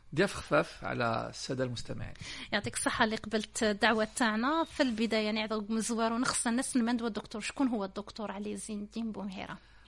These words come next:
Speaker 1: آه، دكتور علي زين الدين بومهيرة أستاذ باحث في المدرسة الوطنية العليا للفلاحة في قسم التكنولوجيا الغذائية، وأيضا، آه، مسؤول فرقة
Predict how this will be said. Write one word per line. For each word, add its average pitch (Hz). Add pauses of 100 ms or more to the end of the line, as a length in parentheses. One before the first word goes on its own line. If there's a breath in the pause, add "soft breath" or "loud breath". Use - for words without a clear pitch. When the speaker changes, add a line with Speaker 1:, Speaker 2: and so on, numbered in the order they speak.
(160 soft breath)
Speaker 1:
آه، 254
دكتور 240
علي 247
زين 220
الدين 220
بومهيرة 190
أستاذ 170
باحث 135
في -
المدرسة 131
الوطنية 120
العليا 117
للفلاحة 123
في 123
قسم -
التكنولوجيا 123
الغذائية، 127 (800 loud breath)
وأيضا، 190
آه، 131
مسؤول 127
فرقة 143